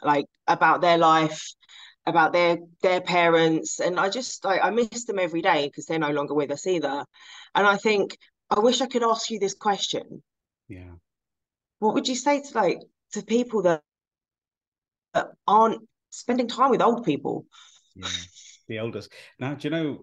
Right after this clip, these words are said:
Speaker 2: Natalie, you've just, personally, I think you've just smashed it, and you made me quite emotional because that's actually core to my life. Um,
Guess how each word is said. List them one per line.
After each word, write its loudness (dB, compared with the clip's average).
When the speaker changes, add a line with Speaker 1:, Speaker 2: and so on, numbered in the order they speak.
Speaker 2:
Natalie, -10
you've -14
just, -16
personally, -4
I -10
think -14
you've -16
just -14
smashed -14
it, -12
and -12
you -12
made -8
me -12
quite -8
emotional -10
because -20
that's -12
actually -18
core -12
to -20
my -16
life. -18
Um, -8